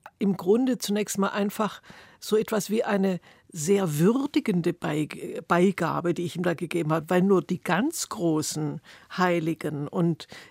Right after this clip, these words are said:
die ganz großen Herrscher der assyrischen und sonstigen Weltreiche hatten einen Löwen, einen Zahmen als Begleiter. Also damit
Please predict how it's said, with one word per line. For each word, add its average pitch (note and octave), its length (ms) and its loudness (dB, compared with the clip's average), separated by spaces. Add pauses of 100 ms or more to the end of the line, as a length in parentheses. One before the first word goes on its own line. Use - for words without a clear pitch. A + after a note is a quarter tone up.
die F3 120 2
ganz A3 420 0
großen F3 400 2
Herrscher D#3+ 800 2
der E3 200 0
assyrischen F#3 640 2
und E3 160 -4
sonstigen E3+ 520 -2
Weltreiche D#3 760 -2
hatten F#3+ 220 -8
einen F3+ 240 0
Löwen, F3+ 600 0
einen E3 300 -4
Zahmen D#3 460 -4
als D#3 220 -8
Begleiter. D3+ 600 -8
Also F3 180 -6
damit F#3 260 0